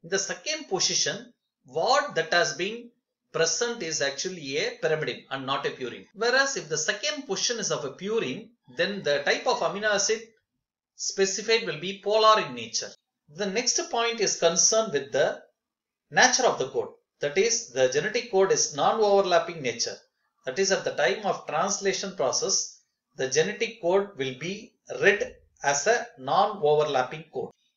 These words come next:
The next point is rel-, related to the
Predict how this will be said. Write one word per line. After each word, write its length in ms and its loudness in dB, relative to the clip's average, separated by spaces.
The 200 -6
next 260 -2
point 280 -4
is 240 -2
rel-, 540 -14
related 460 2
to 160 -2
the 320 0